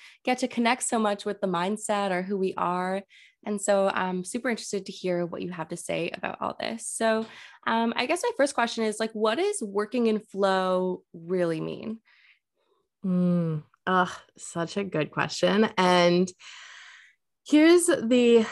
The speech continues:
Speaker 2: short answer. Flow means something different to every single person. And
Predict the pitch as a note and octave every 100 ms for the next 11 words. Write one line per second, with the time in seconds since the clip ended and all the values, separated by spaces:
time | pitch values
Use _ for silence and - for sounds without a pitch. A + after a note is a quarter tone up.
0 | - - - G#3+ F3+ - - - - -
1 | F#3 _ _ _ _ G#3 - G#3+ G3+ G3
2 | B3 C4+ A#3 A3+ F#3+ F#3 F3 D#3+ D#3 D#3+
3 | E3 E3+ - E3+ D#3+ - E3 D#3+ D#3+ D#3
4 | D#3 D3 - - - - - G3 _ _
5 | F#3 F#3 F3 E3+ E3+